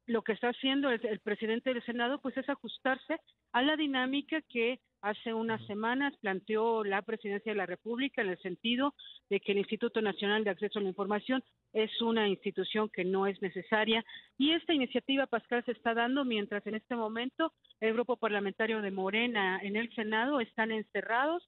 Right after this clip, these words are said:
Speaker 1: eh, discutiendo toda la posición que van a tener respecto a las minutas,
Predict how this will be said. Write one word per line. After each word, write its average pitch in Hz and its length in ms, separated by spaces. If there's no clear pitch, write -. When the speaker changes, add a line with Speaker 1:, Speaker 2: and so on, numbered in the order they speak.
Speaker 1:
eh, 214 300
discutiendo 254 840
toda 262 300
la 226 260
posición 226 520
que 254 120
van 240 160
a 247 60
tener 214 280
respecto 202 580
a 190 120
las 214 220
minutas, 247 540